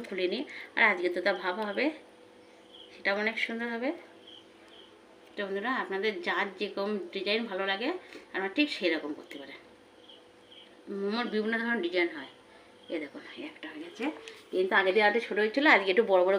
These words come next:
করছি। আবার একটা নিয়ে নিচ্ছি আমি বানানোর জন্য।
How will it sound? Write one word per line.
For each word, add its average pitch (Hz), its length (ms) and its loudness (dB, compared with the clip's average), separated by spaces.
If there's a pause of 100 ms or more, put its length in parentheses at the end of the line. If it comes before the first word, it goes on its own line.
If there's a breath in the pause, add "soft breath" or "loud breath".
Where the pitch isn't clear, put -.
করছি। 196 260 -2 (2750)
আবার 190 220 2
একটা 202 120 -6 (100)
নিয়ে 208 180 0
নিচ্ছি 220 300 -4
আমি 269 120 4 (300)
বানানোর 202 460 -2
জন্য। 220 160 0